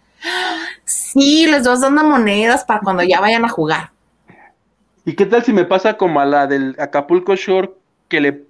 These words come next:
Speaker 2: que ganó diez mil y ahora tiene que pagar doscientos ochenta? ¿Te imaginas que yo gano
Speaker 1: La
Speaker 2: diez mil con mi,
Speaker 1: licencia.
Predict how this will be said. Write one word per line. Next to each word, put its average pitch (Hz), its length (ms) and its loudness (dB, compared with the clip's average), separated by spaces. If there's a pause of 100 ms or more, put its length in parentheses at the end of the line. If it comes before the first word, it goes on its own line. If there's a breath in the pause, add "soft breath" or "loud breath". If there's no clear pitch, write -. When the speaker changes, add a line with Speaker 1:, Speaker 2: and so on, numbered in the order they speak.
Speaker 2:
que 147 180 -2
ganó 147 320 0
diez 175 300 0
mil 170 200 0
y 170 40 0
ahora 170 160 0
tiene 175 180 -6
que 156 120 -4
pagar 143 400 -2
doscientos 151 420 -8
ochenta? 147 640 -10 (760)
¿Te 160 100 0
imaginas 170 480 0
que 185 100 -2
yo 185 120 2
gano 208 200 -2
Speaker 1:
La 196 60 -10
Speaker 2:
diez 156 200 -4
mil - 40 0
con 247 100 2
mi, - 60 -6
Speaker 1:
licencia. 240 640 -2